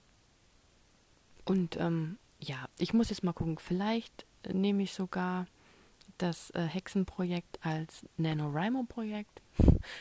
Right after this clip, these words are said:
Ich weiß nicht, das habe ich auch schon über mein, mein Projekt mit der, mit der Schwangeren und dem Hotelerben erzählt, aber ich bin halt immer super gehypt bei meinen Projekten. Und jetzt habe ich wieder so viel zur Auswahl,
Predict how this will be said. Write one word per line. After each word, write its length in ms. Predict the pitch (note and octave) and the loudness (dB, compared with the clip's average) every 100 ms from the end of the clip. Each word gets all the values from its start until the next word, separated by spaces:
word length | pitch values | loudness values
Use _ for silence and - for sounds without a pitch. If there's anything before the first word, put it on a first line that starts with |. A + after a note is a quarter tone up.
| - | -4
Ich 140 | E3 | -2
weiß 180 | F3 G#3 | 0 2
nicht, 140 | A3 | 2
das 120 | F#3+ F3 | 0 -2
habe 120 | E3 | -2
ich 120 | E3+ | -4
auch 100 | E3+ | -6
schon 180 | - E3 | -4 -4
über 220 | D#3+ D#3 | -2 -4
mein, 280 | D3 C#3+ D3 - - - - | -4 -6 -6 -10 -20 -20 -12
mein 140 | D#3+ D#3 | -10 -6
Projekt 340 | - D3+ - | -4 -4 -4
mit 140 | D3+ - | -8 -6
der, 260 | C#3+ C#3 - _ - | -8 -8 -12 _ -10
mit 140 | E3 | -8
der 80 | D3+ | -8
Schwangeren 560 | - F3 F3 E3+ F3 E3+ | -6 -4 -4 -4 -4 -4
und 180 | D#3 | -6
dem 140 | D#3 D3 | -6 -8
Hotelerben 1700 | D3 - A3+ D4 - - _ - - - _ - - - - A#3 A#3+ | -8 -2 -2 -2 -8 -20 _ -20 -20 -20 _ -20 -20 -8 -2 -2 -2
erzählt, 520 | A3+ A3 - G#3+ A3 | -4 -6 -4 -4 -4
aber 200 | F3 D#3+ F3 - _ - - _ - - - | -6 -8 -10 -20 _ -20 -20 _ -20 -20 -10
ich 100 | - | 0
bin 200 | E3 - | 0 0
halt 180 | F#3+ | -2
immer 220 | F3+ D#3+ D3+ | -2 -2 0
super 300 | E3+ - D#3+ | -2 -2 -4
gehypt 420 | F#3 A3 A3+ - | -4 -4 -6 -6
bei 100 | D#3+ | -6
meinen 280 | C3+ C#3 C#3 | -6 -10 -10
Projekten. 680 | - D3 C#3+ E3 - E3 - - - | -8 -6 -4 -8 -6 -8 -6 -10 -8
Und 100 | - | -2
jetzt 220 | E3 E3 F3 | 0 0 -4
habe 100 | F3 | -6
ich 100 | - | -4
wieder 160 | E3 | -6
so 120 | D3+ | -4
viel 200 | D3+ A#3+ | -6 -6
zur 200 | - - | -6 -8
Auswahl, 480 | D#3+ E3 - F3+ F#3+ | -8 -8 -8 -8 -8